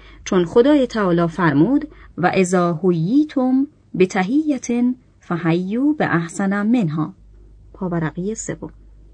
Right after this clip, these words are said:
و در کتاب مناقب آمده که کنیزی از کنیزان امام حسن علیه السلام دسته‌ای ریحان برای آن جناب آورد. حضرت در عوض به وی فرمود: «تو در راه خدا آزادی.» شخصی پرسید: «آیا برای یک تاق ریحان کنیزی را آزاد می‌کنی؟»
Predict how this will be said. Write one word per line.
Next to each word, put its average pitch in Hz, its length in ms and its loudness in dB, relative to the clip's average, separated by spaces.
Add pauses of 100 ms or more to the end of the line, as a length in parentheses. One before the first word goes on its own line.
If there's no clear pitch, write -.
(380)
و 196 120 4
در 247 140 4
کتاب 285 340 0
مناقب 196 580 0
آمده 175 600 2
که 285 120 -4
کنیزی 240 440 0
از 190 160 0
کنیزان 202 500 -2
امام 170 340 2
حسن 165 340 0
علیه 277 220 2
السلام 269 480 -2 (380)
دسته‌ای 220 480 2
ریحان 185 500 4
برای 208 320 2
آن 180 180 2
جناب 190 340 0
آورد. 151 280 -4 (420)
حضرت 202 440 0
در 233 160 -2
عوض 170 420 0
به 165 120 4
وی 160 160 4
فرمود: 180 540 0 (260)
«تو 226 100 2
در 196 160 4
راه 233 340 0
خدا 185 420 0
آزادی.» 180 560 0 (340)
شخصی 302 380 2
پرسید: 208 480 -2 (260)
«آیا 294 300 4
برای 190 340 2
یک 185 360 0
تاق 202 220 0
ریحان 175 460 2
کنیزی 175 440 0
را 160 100 4
آزاد 156 420 0
می‌کنی؟» 277 520 2